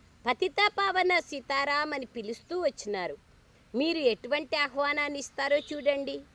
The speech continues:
పతితులుగా చేసేవారు రావణాసురుడు, ఆయన్ని కాల్చుతూ ఉంటారు. ఆయన మనకెలా శత్రువైనారు? ఈ విషయాన్ని ఎప్పుడూ తెలుసుకోలేదు. ఎప్పటి నుండైతే ఈ రావణుడొచ్చాడో అప్పటి నుంచి మీకు ఆది, మధ్య,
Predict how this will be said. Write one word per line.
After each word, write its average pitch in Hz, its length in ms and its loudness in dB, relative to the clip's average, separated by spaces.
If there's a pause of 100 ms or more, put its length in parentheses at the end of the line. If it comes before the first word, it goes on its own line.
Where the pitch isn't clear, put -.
(300)
పతితులుగా 427 640 4
చేసేవారు 247 760 0
రావణాసురుడు, 294 880 -2 (440)
ఆయన్ని 262 280 4
కాల్చుతూ 233 760 -2
ఉంటారు. 320 460 2 (480)
ఆయన 320 260 2
మనకెలా 330 580 2
శత్రువైనారు? 359 1080 0 (160)
ఈ 240 140 -6
విషయాన్ని 185 520 -6
ఎప్పుడూ 240 320 -6
తెలుసుకోలేదు. 190 800 -6 (400)
ఎప్పటి 381 440 6
నుండైతే 427 500 6 (120)
ఈ 370 80 4
రావణుడొచ్చాడో 262 1120 2 (380)
అప్పటి 392 420 2
నుంచి 440 360 8
మీకు 349 540 4
ఆది, 247 380 0
మధ్య, 277 500 0